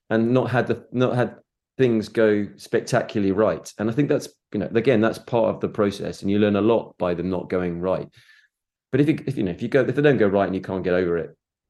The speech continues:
there's, there's tons of things, you know, that you could do that would make you, one would make one happier. So I, I'm a huge component in having more people go out and run, 'cause I think it's a brilliant sport. It has l-, relatively low barriers to entry for people to go and do it.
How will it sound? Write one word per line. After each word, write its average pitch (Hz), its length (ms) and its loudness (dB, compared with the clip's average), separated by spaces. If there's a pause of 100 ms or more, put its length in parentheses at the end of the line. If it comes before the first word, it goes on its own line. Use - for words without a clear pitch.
(520)
there's, 101 240 -2 (100)
there's 104 220 -4
tons 113 460 0
of 98 120 -2
things, 92 560 -2
you - 80 -10
know, 82 160 -8 (240)
that 90 140 -6
you 85 80 -8
could 80 160 -10
do 92 220 0
that - 260 -6 (160)
would 85 100 -8
make 87 240 -6
you, 85 200 -10 (360)
one 95 220 -2
would 87 80 -6
make 92 160 -4
one 85 100 -8
happier. 82 300 -12 (100)
So 117 380 0 (640)
I, 110 120 -2
I'm 135 120 4
a 120 80 4
huge 117 400 0
component 107 320 0
in 98 100 -2
having 101 220 -2
more 107 160 2
people 98 180 -2
go 98 140 0
out 98 100 0
and 98 80 -6
run, 95 240 -4
'cause - 100 -14
I 92 40 -10
think 98 100 -2
it's 98 100 -8
a 95 40 -4
brilliant 95 300 -2
sport. 92 380 -2 (380)
It 104 40 -6
has 95 120 -2
l-, 90 180 -6
relatively 107 680 2
low 92 180 0
barriers 92 440 -2
to 85 120 -8
entry 90 480 -6 (380)
for - 80 -16
people 90 160 -8
to 92 80 -12
go 95 100 -6
and 90 100 -4
do 92 160 0
it. 82 200 -4